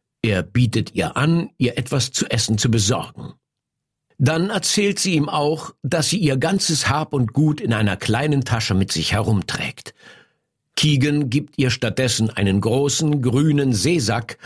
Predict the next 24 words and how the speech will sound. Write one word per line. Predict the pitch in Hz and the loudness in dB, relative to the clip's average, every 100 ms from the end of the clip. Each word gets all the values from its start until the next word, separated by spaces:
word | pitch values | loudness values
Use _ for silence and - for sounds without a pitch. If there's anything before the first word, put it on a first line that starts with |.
| - - | -20 -10
um | - 127 | -2 0
ihre | 131 117 | 2 2
Sachen | 101 135 - 98 | 2 0 -2 -2
aufzubewahren. | 120 104 - 104 98 85 92 90 85 - - - _ _ _ _ _ _ _ - | -2 -2 -2 -2 0 0 -2 -2 -6 -8 -16 -20 _ _ _ _ _ _ _ -2
Anscheinend | 147 139 - 156 147 151 | 0 2 2 2 2 2
ist | - 135 - | 0 -2 -2
sie | 185 | 0
ihm | 165 127 | 2 2
unendlich | - 208 - 147 147 156 - | 2 0 0 -2 0 -2 0
dankbar | 185 175 - | 0 0 -2
dafür. | 82 107 - - - - _ _ _ _ _ _ _ _ _ _ _ _ _ _ _ _ | -6 -8 -4 -4 -4 -8 _ _ _ _ _ _ _ _ _ _ _ _ _ _ _ _
Ein, | - 160 175 175 | -2 0 2 0
zwei | - - 165 180 | -2 -2 0 0
Tage | 135 151 131 | 0 0 0
später | - 143 156 165 | 0 0 0 0
sieht | 120 117 175 | 2 2 0
er | 190 135 | 0 0
Karina | 135 123 143 143 139 | 2 2 2 2 2
nochmal | 135 - 143 139 113 | 0 0 0 2 0
in | 104 | 0
der | 107 98 | 0 2
Umgebung | 104 104 117 101 104 | 2 2 2 0 0
des | 98 - | -2 0
Wohnblocks. | 113 107 107 110 - - | 0 2 0 -2 -4 -8